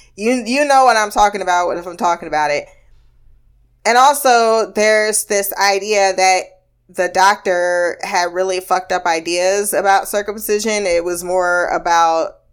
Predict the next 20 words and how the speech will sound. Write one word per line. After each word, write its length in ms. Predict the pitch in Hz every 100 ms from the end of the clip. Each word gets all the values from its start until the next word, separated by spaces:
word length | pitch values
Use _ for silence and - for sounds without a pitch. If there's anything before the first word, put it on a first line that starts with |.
| -
you 120 | 175
know, 200 | 170 170 170
keeping 400 | - 185 180 180
people 300 | 185 180 175
from 640 | 175 170 165 165 165 160 -
masturbating, 960 | - 170 170 180 - 185 185 185 185 180
men 220 | 165 170
from 200 | 185 185
masturbating. 720 | 180 180 185 202 190 185 269 269 -
<laughs> 140 | 240 233 - - - 294 - - 370 - - - _ _ - - - - - - - -
It's, 240 | - 294 277
uh, 360 | 285 262 254
pretty 340 | 247 302 294 285
crazy 840 | 277 220 202 196 190 185 190 208
out 240 | 185 185
there 140 | 190 185
in 80 | 180
the 80 |
world, 480 | 180 180 175 175 175
but 360 | 214 208 202